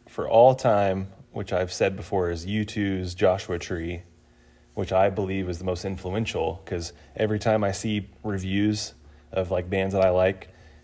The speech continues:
they mention the U two-esque or the Bono-esque or the Edge guitar-esque. Like, they always refer to U two with their influence. And that's, I mean, that album had Still Haven't Found What I'm Looking For, Where the Streets Have No Name, With or Without You, just all these incredible hits.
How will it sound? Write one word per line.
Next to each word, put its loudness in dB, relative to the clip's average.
they 2
mention -2
the -4
U 0
two-esque 0
or -8
the -4
Bono-esque 2
or -2
the -4
Edge 0
guitar-esque. 0
Like, -4
they -4
always 4
refer -4
to -4
U -4
two -4
with -4
their -4
influence. -4
And 2
that's, 2
I -2
mean, 0
that 4
album 4
had 4
Still 8
Haven't 8
Found 8
What 8
I'm 4
Looking 4
For, 8
Where 6
the 0
Streets -2
Have 4
No 4
Name, 2
With 4
or 4
Without 4
You, 0
just -4
all 4
these 0
incredible -2
hits. -4